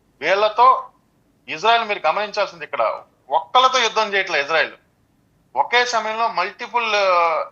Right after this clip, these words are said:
ఎలిమెంట్స్ తో ఢీకొంటుంది. So ఇది ఏమవుతుంది జనాలకి, ఇదంతా కూడా ప్రజలకు ఎవరికి తెలియదు. ఆ, ఇరాన్ ఏం చేయట్లేదు కదా,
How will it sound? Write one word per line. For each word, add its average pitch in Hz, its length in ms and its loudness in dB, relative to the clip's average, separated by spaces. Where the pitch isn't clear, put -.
ఎలిమెంట్స్ 214 440 -4
తో 214 360 -4
ఢీకొంటుంది. 185 460 -2
So 175 180 -2
ఇది 226 220 -10
ఏమవుతుంది 208 800 -2
జనాలకి, 180 840 -2
ఇదంతా 196 380 0
కూడా 233 300 4
ప్రజలకు 190 500 -4
ఎవరికి 190 320 -2
తెలియదు. 170 320 -10
ఆ, 170 100 4
ఇరాన్ 214 320 2
ఏం 208 220 0
చేయట్లేదు 202 320 -2
కదా, 170 260 2